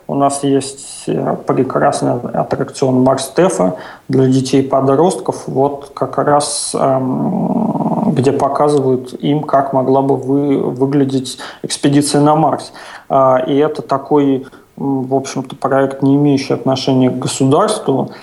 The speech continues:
а, и, м, занимающийся, в общем-то, образованием детей.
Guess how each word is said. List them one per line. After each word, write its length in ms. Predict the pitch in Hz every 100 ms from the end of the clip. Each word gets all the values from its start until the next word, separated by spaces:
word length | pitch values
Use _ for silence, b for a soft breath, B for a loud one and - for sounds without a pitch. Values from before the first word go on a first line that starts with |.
| B B
а, 360 | - 131 127 131
и, 680 | 143 139 139 135 135 135 131
м, 1400 | 131 - - - - - - - - - - - - 127
занимающийся, 800 | 123 131 139 143 143 135 - -
в 60 | 131
общем-то, 360 | 127 - - 127
образованием 800 | 127 127 143 147 135 131 123 123
детей. 520 | 135 - 214 247